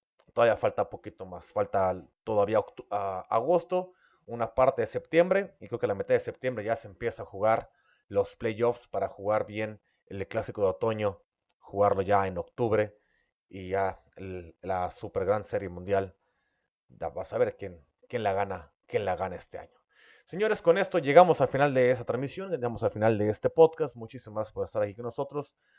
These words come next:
Han sido un verdadero gusto y un verdadero placer estar aquí acompañándolos en este nuevo gráfico que le acabamos de meter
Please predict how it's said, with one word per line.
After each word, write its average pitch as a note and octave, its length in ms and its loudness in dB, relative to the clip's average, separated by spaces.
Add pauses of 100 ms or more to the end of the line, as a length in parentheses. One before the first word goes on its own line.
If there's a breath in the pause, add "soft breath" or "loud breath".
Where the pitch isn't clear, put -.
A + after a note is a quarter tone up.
(560)
Han G#2+ 220 -6
sido A2+ 220 -10
un G#2+ 60 -8
verdadero G#2+ 300 4
gusto B2+ 340 -4
y A2 60 -12
un G#2 40 -8
verdadero A2 240 -2
placer G#2+ 320 0
estar G#2 260 -2
aquí G2+ 160 -2
acompañándolos C3 680 -8
en G2+ 60 -16
este - 140 -20
nuevo G#2 160 -8
gráfico G2+ 320 -6
que F#2 120 -16
le F2+ 60 -10
acabamos F#2+ 280 -10
de F#2 80 -14
meter G2+ 360 -4